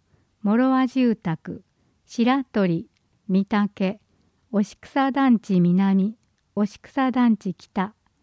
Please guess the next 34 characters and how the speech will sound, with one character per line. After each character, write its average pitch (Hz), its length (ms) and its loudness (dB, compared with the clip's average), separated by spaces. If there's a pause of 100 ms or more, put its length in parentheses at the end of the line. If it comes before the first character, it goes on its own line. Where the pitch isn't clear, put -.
(320)
北 247 240 -2
山 247 320 2
台。 175 300 -4 (1080)
申 247 280 2
し - 100 -16
込 226 220 2
み、 220 260 2 (520)
超 285 280 0
北 247 320 -2
部 190 160 2
地 262 280 -2
域 220 180 0
包 226 240 -2
括 233 320 -6
支 - 160 -4
援 254 160 2
セ 262 180 0
ン 202 140 2
タ 160 360 -6 (540)
ー。 214 60 -4
電 226 260 4
話、 214 300 0 (420)
零 277 320 2
五 262 260 2
六 180 300 -4
一 202 480 -4 (240)
三 277 220 2
八 262 400 -2
の 165 200 -2 (280)
八 226 420 -2
五 254 300 0
五 190 280 0
一。 185 440 -4 (1200)
二、 240 280 4